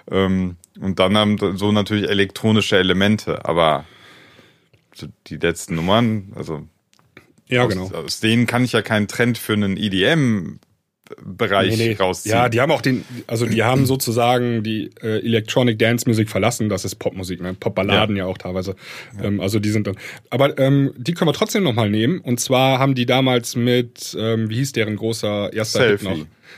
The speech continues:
Speaker 2: Selfie, ähm, eine Melbourne Bounce Nummer. Und
Speaker 1: Genau.
Speaker 2: Melbourne Bounce war vor, weiß nicht, drei, vier Jahren ein Megatrend. Der
Speaker 1: Ja.
Speaker 2: ein-, der hat's, der hat's eigentlich auch geschafft, ähm, in den Mainstream anzukommen.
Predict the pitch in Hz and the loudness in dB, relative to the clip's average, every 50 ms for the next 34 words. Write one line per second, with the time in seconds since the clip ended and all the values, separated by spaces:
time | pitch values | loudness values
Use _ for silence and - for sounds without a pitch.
0 | - _ - - - 180 180 175 - - 101 98 - 107 117 117 120 123 127 123 | -20 _ -8 -2 2 2 2 2 0 -2 -4 -4 -2 -2 0 0 2 2 0 0
1 | 120 120 - 120 123 131 131 131 143 160 185 190 180 147 123 113 113 113 110 107 | -2 -4 -4 -2 0 2 2 4 4 4 4 4 4 2 2 0 2 2 0 0
2 | 104 110 110 113 113 110 107 - - 104 107 120 127 156 202 202 - - 131 120 | 0 0 0 0 0 -2 -4 -4 -6 -6 -4 -4 -4 -4 -6 -8 -4 -2 0 2
3 | 104 92 135 147 190 220 175 143 131 123 117 107 107 107 113 120 156 220 220 - | 2 4 4 4 4 4 4 2 2 2 2 0 0 0 -2 -2 -2 -4 -8 -10
4 | - - 101 110 123 131 139 - - 151 143 135 123 127 135 - 107 101 98 - | -12 -4 -2 0 2 2 0 0 0 2 2 2 2 2 -2 -2 -4 -8 -10 -10
5 | _ _ - - 120 139 135 - 123 120 123 123 135 147 151 - 123 123 123 131 | _ _ -4 0 0 0 0 0 0 0 2 2 2 0 -2 -2 0 0 2 4
6 | 135 147 165 170 170 165 156 - - - 107 90 - - - - - - - - | 4 4 4 2 2 0 -2 -2 -2 -2 -2 -2 -6 -12 -18 -18 -18 -18 -18 -18
7 | - _ 120 110 117 120 117 - 139 147 160 - - 117 113 117 - 190 175 170 | -8 _ 2 2 2 2 0 0 0 0 0 0 0 -2 -2 0 0 0 0 -2
8 | - _ - 139 127 123 117 175 170 - - - 156 160 - - - - 139 - | -6 _ -4 0 0 2 2 0 -2 -2 -4 -2 -2 -4 -2 -4 -6 -6 -4 -4
9 | 147 143 - - 151 - - - - - - 135 139 139 139 139 135 135 - 131 | -4 -2 0 0 0 0 -2 -8 -16 -10 -4 -2 0 2 2 2 0 0 0 2
10 | 139 135 131 127 123 120 - - - - 92 90 - - - - - - | 2 4 4 4 4 2 0 -4 -8 -8 -8 -10 -12 -14 -14 -18 -20 -20